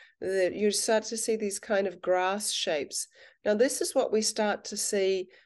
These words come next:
when water is structurally changed, but not chemically changed.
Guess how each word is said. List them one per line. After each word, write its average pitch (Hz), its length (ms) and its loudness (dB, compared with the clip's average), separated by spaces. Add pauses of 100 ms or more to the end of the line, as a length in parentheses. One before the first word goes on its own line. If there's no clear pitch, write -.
(140)
when 185 240 -2
water 233 600 4
is 190 260 2
structurally 240 1300 0
changed, 262 1000 -2 (380)
but 220 260 -2
not 208 480 -2 (180)
chemically 185 840 -4 (220)
changed. - 880 -4